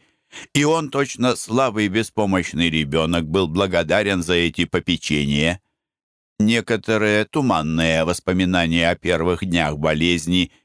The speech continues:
и о присутствии Фанни, быть может, сохранились у него — но они были так неясны, что он не мог в них разобраться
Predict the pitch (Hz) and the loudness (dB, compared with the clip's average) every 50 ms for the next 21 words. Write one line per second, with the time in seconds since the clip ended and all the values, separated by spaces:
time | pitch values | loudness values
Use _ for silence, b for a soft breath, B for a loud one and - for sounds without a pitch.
0 | b _ - 110 104 92 - 107 104 95 - 104 98 85 - - - 87 87 80 | b _ -2 0 0 0 0 -2 -2 -2 -2 -2 -2 -2 -4 -6 -4 -2 0 0
1 | 76 - - 73 73 73 71 78 85 98 104 101 b b b b b b _ _ | 0 -2 -2 -2 -2 0 0 0 0 0 -2 -2 b b b b b b _ _
2 | _ _ _ _ 113 127 113 - 110 120 127 117 127 127 - - 131 117 - - | _ _ _ _ -2 -2 -2 -2 -2 -2 0 0 0 -2 -2 -2 -4 -4 -2 -2
3 | 139 139 120 98 85 80 76 76 78 71 - - 76 76 76 73 73 80 98 113 | -2 0 0 0 0 0 2 0 0 -2 -2 -2 -2 0 0 0 2 2 0 0
4 | 120 - _ _ _ _ _ _ _ _ _ _ - 95 110 113 110 113 123 131 | -2 -4 _ _ _ _ _ _ _ _ _ _ -2 0 2 2 2 2 2 0
5 | 127 107 113 120 120 117 120 117 104 - - 101 104 104 - - 110 104 104 95 | 0 0 0 2 2 2 2 0 0 0 0 0 0 0 0 -2 -2 0 2 2
6 | 95 87 85 82 78 80 78 - - - 90 107 123 131 - B B B B B | 2 2 2 2 2 2 0 -2 -4 -2 0 0 0 0 -4 B B B B B
7 | B - - - 127 127 120 123 123 123 120 117 117 120 117 - - 98 107 104 | B -4 -2 0 0 2 2 2 0 0 2 2 2 0 0 -2 -2 0 0 0
8 | 98 - 95 101 98 87 101 92 80 78 80 82 80 78 - - - 101 107 123 | 0 0 0 0 0 2 0 -2 0 0 0 0 0 0 -2 -4 -2 -2 -2 -2
9 | - | -4